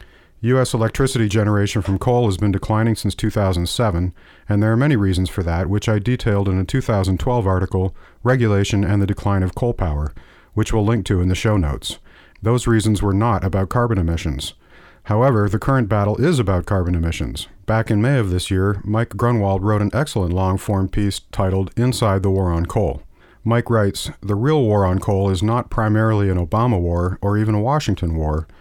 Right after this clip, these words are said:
It's a guerrilla war," and notes that it is not being fought at the E P A or the Supreme Court, and that the boots on the ground aren't banner-waving hippies in the street, but rather lawyers from the Sierra Club's Beyond Coal campaign in state and local hearings,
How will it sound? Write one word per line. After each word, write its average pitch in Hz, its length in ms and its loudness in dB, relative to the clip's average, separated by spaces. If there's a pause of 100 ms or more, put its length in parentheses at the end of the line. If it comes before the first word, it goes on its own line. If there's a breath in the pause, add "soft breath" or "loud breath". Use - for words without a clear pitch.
(160 soft breath)
It's - 180 -4
a 107 40 2
guerrilla 101 380 2
war," 76 380 -2 (460 soft breath)
and 107 160 2
notes 123 240 2
that 113 140 0
it 104 100 0
is 101 160 0
not 123 240 0
being 98 220 2
fought 101 360 0
at 98 140 -4
the 104 140 0
E 104 40 0
P 101 220 -2
A 92 220 0
or 95 180 0
the 95 80 0
Supreme 98 400 -2
Court, - 320 -2 (480 soft breath)
and 104 160 2
that 107 120 0
the 107 60 0
boots 127 280 0
on 110 140 2
the 98 60 0
ground 110 420 0
aren't 107 300 0
banner-waving 104 640 0
hippies 101 360 0
in 95 120 2
the 85 80 0
street, 127 360 -2 (480 loud breath)
but 110 100 0
rather 110 300 2
lawyers 127 400 2
from 110 200 0
the 101 80 0
Sierra 117 400 0
Club's 101 360 0
Beyond 113 480 0
Coal 147 280 0
campaign 85 720 0
in 95 160 0
state 123 280 -2
and 104 140 0
local 104 240 0
hearings, 95 500 -2